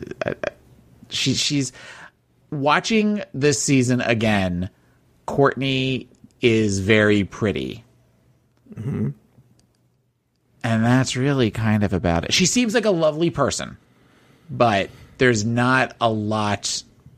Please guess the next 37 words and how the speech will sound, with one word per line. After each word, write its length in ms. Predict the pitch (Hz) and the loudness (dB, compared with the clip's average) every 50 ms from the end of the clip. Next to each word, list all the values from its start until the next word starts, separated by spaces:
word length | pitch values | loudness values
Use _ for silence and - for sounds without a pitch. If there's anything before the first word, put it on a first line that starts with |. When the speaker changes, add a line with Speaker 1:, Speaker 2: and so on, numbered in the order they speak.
| _ _ _ _ _ _ _ _ - | _ _ _ _ _ _ _ _ -8
Speaker 1:
there's 200 | 123 113 107 127 | -8 -6 -4 -2
not 280 | 135 160 170 - - | -2 -2 -2 -2 -2
really 260 | 123 127 143 147 131 | -2 0 2 4 4
a 80 | 110 101 | 2 2
lot 300 | 98 104 110 120 117 - | 0 0 0 0 0 0
to 80 | - 95 | -4 -4
do 180 | 101 113 131 | -2 0 2
with 160 | 139 117 - | 2 0 0
her, 160 | - 78 82 - - - - - | -2 -6 -6 -8 -12 -20 -14 -4
especially 960 | - 127 113 - - 160 165 - - 165 139 131 120 117 113 113 113 110 - _ _ _ _ _ _ _ - | -2 -2 -2 0 -2 -2 -2 0 -2 -4 -2 -2 0 0 2 0 0 -2 -4 _ _ _ _ _ _ _ -10
now 280 | 113 110 120 117 117 120 | -4 -2 0 2 2 2
that 200 | 113 120 113 - | 2 0 -2 -2
the 80 | - 113 | -4 -8
storyline 480 | - - 123 113 110 104 104 107 101 98 | -4 -2 0 2 2 2 2 2 2 2
with 120 | 101 87 87 | -2 -2 0
Jocelyn 480 | 113 104 113 131 131 - 120 101 92 | 0 2 2 0 0 -2 -4 -4 -4
seems 260 | 85 - 95 87 85 | -2 -4 -4 -4 -4
to 80 | - 95 | -4 -6
have 120 | 82 80 | -6 -6
petered 280 | - - 87 76 71 64 | -4 -6 -4 -4 -2 -2
out. 240 | 62 50 - - - _ - - - - - - _ _ - _ _ _ _ _ _ _ _ _ _ _ _ _ _ _ _ _ _ _ _ _ _ - | -2 -2 -2 -4 -10 _ -20 -20 -20 -20 -20 -20 _ _ -20 _ _ _ _ _ _ _ _ _ _ _ _ _ _ _ _ _ _ _ _ _ _ -2
Speaker 2:
Yes. 540 | 123 110 101 85 78 107 170 180 175 - - _ - | 0 0 0 0 0 -2 -4 -4 -6 -10 -16 _ -2
And 140 | 160 165 160 - - | 0 0 0 2 0
also, 500 | 214 330 370 349 - - 240 190 160 170 | 2 2 0 -2 -2 -2 0 2 2 2
like, 400 | 170 170 165 151 147 156 151 - | 2 2 2 2 2 2 0 0
look, 260 | 180 208 196 - - | 0 2 2 2 0
it, 120 | 202 - | 0 0
it 120 | 143 151 165 | 0 0 0
is 120 | 180 170 | -2 -2
coming 300 | - - 190 180 185 156 | -2 -2 0 2 2 2
back 320 | - 131 131 135 135 - | 2 2 2 2 0 -2
to 260 | - 139 135 131 123 120 | -2 0 2 2 4 4
what 260 | 120 117 120 - - | 4 2 2 2 2
we've 200 | 135 127 120 - | 0 0 0 2
always 400 | 104 120 123 131 143 127 117 - | 0 0 2 2 0 0 -2 -6
thought 400 | _ - 117 107 104 110 - - | _ 0 2 2 2 0 -2 -4
was 600 | 117 120 113 107 104 104 104 101 107 117 - | -6 -4 -2 -2 -2 -2 -4 -4 -4 -6 -6